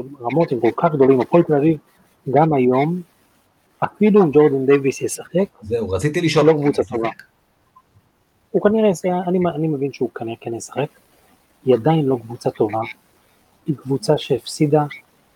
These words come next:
Speaker 1: עם יותר שחקנים, גם לגלבוע גליל בבית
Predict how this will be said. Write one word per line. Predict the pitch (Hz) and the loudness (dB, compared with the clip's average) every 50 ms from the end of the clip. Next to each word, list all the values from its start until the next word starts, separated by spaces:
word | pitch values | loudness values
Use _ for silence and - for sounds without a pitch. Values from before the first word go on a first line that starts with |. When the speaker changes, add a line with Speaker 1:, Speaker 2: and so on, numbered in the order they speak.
| _ _ | _ _
Speaker 1:
עם | 147 139 135 | -2 0 2
יותר | 123 110 - - 165 175 170 | 2 0 0 2 4 4 4
שחקנים, | 151 - - - - 131 117 117 110 101 101 117 _ _ - 135 | 4 0 -2 -2 -4 -6 -6 -6 -8 -10 -14 -18 _ _ -6 0
גם | 139 143 147 165 | 2 2 4 2
לגלבוע | 170 156 151 151 151 151 151 156 151 135 131 143 143 127 | 2 0 0 -2 -2 -2 0 0 0 4 4 4 4 4
גליל | 120 131 123 120 | 2 0 0 2
בבית | 117 120 113 113 113 104 98 | 0 -2 0 0 -2 -4 -6